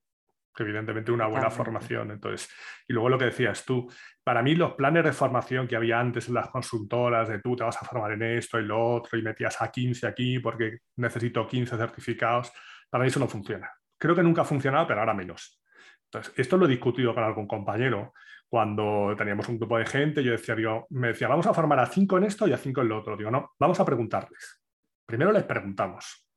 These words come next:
Speaker 1: "Ya, pero es que yo voy a necesitar cinco programadores, por ejemplo". "Ya, pero es que de estos cinco, a lo mejor habilidades de programación tienen dos.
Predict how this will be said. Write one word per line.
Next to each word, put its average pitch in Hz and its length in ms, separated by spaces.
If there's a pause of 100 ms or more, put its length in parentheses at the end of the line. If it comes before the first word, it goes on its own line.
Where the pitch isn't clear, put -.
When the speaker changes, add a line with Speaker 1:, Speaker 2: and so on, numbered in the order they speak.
(280)
Speaker 1:
"Ya, 208 140
pero 135 140
es 135 60
que - 100
yo 170 100
voy 220 100
a - 20
necesitar 139 640
cinco 135 680
programadores, 127 540
por 117 120
ejemplo". 123 300
"Ya, 151 200
pero 120 140
es 120 80
que 165 120 (380)
de 135 60
estos 107 240
cinco, 175 340
a - 40
lo 117 60
mejor 143 200
habilidades 113 320
de 165 60
programación 170 600
tienen 165 240
dos. - 400